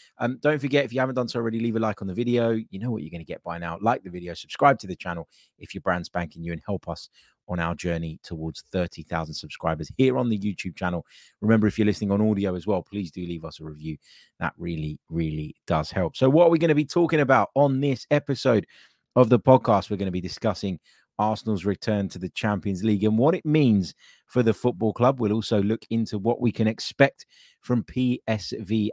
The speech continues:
Eindhoven. Uh, we'll discuss our history against the Dutch outfit. We'll discuss our team. What do we expect Mikel Arteta to do in terms of team selection? What would I do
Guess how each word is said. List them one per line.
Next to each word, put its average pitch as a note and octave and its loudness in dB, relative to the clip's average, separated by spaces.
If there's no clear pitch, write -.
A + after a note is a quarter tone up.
Eindhoven. A2 4
Uh, G2 -4
we'll G#2 -2
discuss F#2+ -4
our G2 0
history B2+ -2
against A#2 0
the A2 -6
Dutch A#2 0
outfit. A2 0
We'll F#2+ -6
discuss F#2+ -6
our G#2 -2
team. B2+ 0
What G#2 -2
do G#2 -2
we G2+ -2
expect - -8
Mikel G#2+ -2
Arteta F#2+ -6
to F#2 -10
do G#2+ -2
in G2 -4
terms F#2+ -6
of F#2 -10
team A2 -4
selection? G#2+ -8
What A2 -6
would G2+ -6
I C3+ 2
do F#2 -4